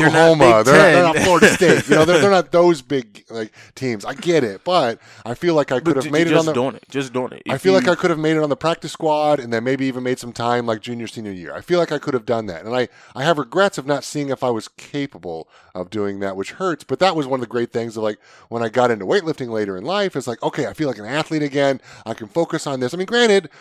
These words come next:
Speaker 1: I still got a big boy job. I got child support to pay. I
Speaker 2: Yeah.
Speaker 1: got all these kind of things going on. So I can't just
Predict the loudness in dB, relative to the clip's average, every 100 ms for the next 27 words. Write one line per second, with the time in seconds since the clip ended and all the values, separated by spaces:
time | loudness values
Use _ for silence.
0 | _ _ -10 -6 -6 -4 -4 -2 2 2
1 | 2 2 2 -2 -4 -8 -8 -8 -8 -6
2 | -6 -6 -4 0 2 2 2 2 0 -2
3 | -4 -4 -4 -8 -6 -4 0 2 2 0
4 | -4 -4 -6